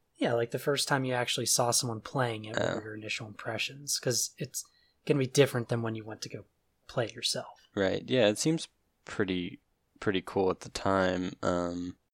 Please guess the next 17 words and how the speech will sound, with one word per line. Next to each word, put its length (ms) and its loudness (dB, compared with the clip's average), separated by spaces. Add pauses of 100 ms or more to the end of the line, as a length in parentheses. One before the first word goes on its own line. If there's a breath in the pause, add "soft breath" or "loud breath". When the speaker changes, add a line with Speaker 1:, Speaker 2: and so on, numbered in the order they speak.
(240)
Speaker 2:
I 40 0
mean, 160 2
the 60 -2
graphics 420 2
were 80 -8
pretty 220 -2
solid, 480 2 (440)
especially 500 -2
for 160 -4
the 100 -6
time. 440 -4 (360)
Um, 480 -2 (520)
and 260 4
it 120 -10
did 200 6
seem 280 2
pretty 440 0